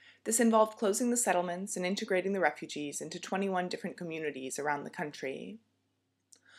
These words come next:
While many refugees were naturalized in the following years, the effort was halted briefly and reopened again in late two thousand fourteen.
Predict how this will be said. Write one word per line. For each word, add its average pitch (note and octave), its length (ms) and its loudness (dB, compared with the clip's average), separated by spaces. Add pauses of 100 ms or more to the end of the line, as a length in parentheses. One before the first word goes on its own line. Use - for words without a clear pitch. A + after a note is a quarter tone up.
(200)
While B3 140 2
many C#4+ 240 2
refugees G#3+ 580 -2
were F#3+ 60 -2
naturalized D3 680 2
in D#3+ 60 -8
the D#3+ 60 -6
following D3+ 420 -2
years, D3+ 640 -6
the F#3+ 100 6
effort G3 280 2
was - 140 -4
halted E3+ 400 0
briefly D#3 640 -8 (320)
and G3 140 2
reopened G3 380 4
again C#3 340 0
in D#3 160 -8
late E3 200 -2
two G3 100 -6
thousand D#3+ 380 0
fourteen. C#3+ 760 -8